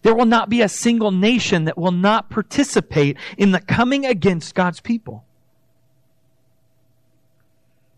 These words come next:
So this plunder that's just come back, all of the nations are gonna come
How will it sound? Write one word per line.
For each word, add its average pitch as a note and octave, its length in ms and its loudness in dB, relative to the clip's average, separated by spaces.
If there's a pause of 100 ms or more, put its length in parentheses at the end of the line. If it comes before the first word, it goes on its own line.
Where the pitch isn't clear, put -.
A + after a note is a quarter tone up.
(1400)
So - 120 -6
this E3 140 -4
plunder A3+ 500 2
that's D#3 180 0
just - 220 -6
come D#3+ 180 -2
back, F#3+ 240 2 (300)
all B3 180 6
of G#3 120 2
the G3 80 2
nations G3+ 420 -2
are F3 60 0
gonna G3+ 200 0
come A3 360 0